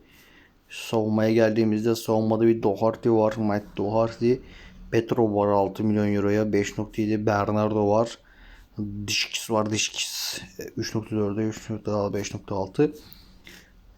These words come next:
Ya burada çok bir şey, kimseyi göremedim açıkçası. Ben şimdi bu forvete bir El Cason'u yapıştırıyorum arkadaşlar. Arkasından kalan sekiz buçuk milyon euromuzla da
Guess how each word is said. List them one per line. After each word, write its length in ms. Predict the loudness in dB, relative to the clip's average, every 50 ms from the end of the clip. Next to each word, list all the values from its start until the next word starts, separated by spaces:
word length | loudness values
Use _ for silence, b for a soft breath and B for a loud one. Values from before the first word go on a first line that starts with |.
| -20 -18 -14
Ya 140 | -12 -10 -8 -8 -6
burada 280 | -4 -2 0 0 0 0
çok 300 | 2 0 0 0 0 -6
bir 40 | -6
şey, 120 | -6 -4
kimseyi 360 | -2 -2 -2 0 0 0 4
göremedim 360 | 4 4 6 6 6 6 4 4
açıkçası. 420 | 2 0 -4 -8 -8 -4 0 2
Ben 120 | 4 4
şimdi 260 | 4 4 2 2 0 0
bu 40 |
forvete 760 | -2 -8 -6 0 4 6 6 8 6 6 4 4 4 2 2 -2 -10 -18 -18 -18 -18 -18 -20 -20 -20 -20 -20 -20 -20 -20 -20 -20 -20 -20 -20 -20 -20 -20 -20 -20 -20 -20 -16 -6 0
bir 220 | 0 0 2 2
El 220 | 2 2 2 2 2
Cason'u 340 | 2 2 4 4 4 4
yapıştırıyorum 540 | 4 4 2 0 -2 2 2 4 6 6 6
arkadaşlar. 600 | 4 4 4 2 0 0 0 -2 -4 -4 -4 -6 -16 B B B B B B B B B B
Arkasından 580 | 4 4 4 4 2 0 0 0 0 0 0 0
kalan 280 | 2 4 4 4 4
sekiz 440 | 2 0 -2 -4 -2 -2 -4 -4 -4
buçuk 260 | -4 -6 -6 -2 0
milyon 240 | 2 2 4 2 4
euromuzla 500 | 4 6 6 6 6 4 2 0 0 0
da 160 | 0 -2 -2